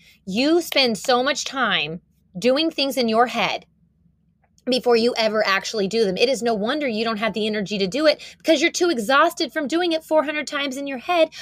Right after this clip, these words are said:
before the time comes." I heard this, I heard this, um, therapist once say that the things that we imagine happening and worry about, ninety-nine point nine percent of them don't happen.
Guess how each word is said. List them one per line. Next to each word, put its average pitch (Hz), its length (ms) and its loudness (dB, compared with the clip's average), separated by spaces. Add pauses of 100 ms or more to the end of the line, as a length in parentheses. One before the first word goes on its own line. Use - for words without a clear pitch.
(140)
before 349 320 4
the 320 80 2
time 311 300 0
comes." 381 640 -4 (1080)
I 247 120 4
heard 247 180 4
this, 247 240 4
I 214 100 2
heard 208 220 -2
this, 214 240 -6
um, 185 320 -4 (480)
therapist 233 520 0
once 196 280 -6
say 208 240 -2
that 190 180 -6
the 190 100 -10
things 254 340 -4
that 262 140 -2
we 214 220 -2
imagine 196 480 -2
happening 180 480 -2
and 175 120 -2
worry 185 260 -2
about, - 320 -8 (280)
ninety-nine 247 580 2
point 226 200 -6
nine 196 220 0
percent 196 260 -4
of 180 80 2
them 175 140 -2
don't 175 160 -2
happen. - 380 -8